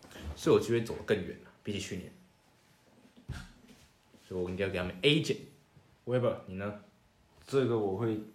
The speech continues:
Speaker 2: 给到 A 吧，我给他评价蛮高的，我觉得应该是可以再往前一个阶段。
Speaker 1: 嗯。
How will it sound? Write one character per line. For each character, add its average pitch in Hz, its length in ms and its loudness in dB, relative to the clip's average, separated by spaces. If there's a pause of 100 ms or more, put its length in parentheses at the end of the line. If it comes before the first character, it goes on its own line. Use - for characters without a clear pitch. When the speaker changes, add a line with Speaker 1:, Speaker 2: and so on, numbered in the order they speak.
Speaker 2:
给 73 180 -4
到 87 220 0 (180)
A 87 240 0
吧， 80 160 -6 (800)
我 - 60 -16
给 92 100 -4
他 95 80 4
评 90 220 -6
价 90 160 0
蛮 78 240 -4
高 80 300 -2
的， 73 80 -6 (960)
我 95 100 -8
觉 98 120 -2
得 107 320 4 (640)
应 127 240 -4
该 131 240 2
是 123 320 -6
可 117 220 -2
以 104 340 0 (1040)
再 117 200 0 (120)
往 92 220 -4
前 85 300 -4
一 85 60 -2
个 85 60 0
阶 80 260 -4
段。 82 200 -4 (800)
Speaker 1:
嗯。 90 260 -6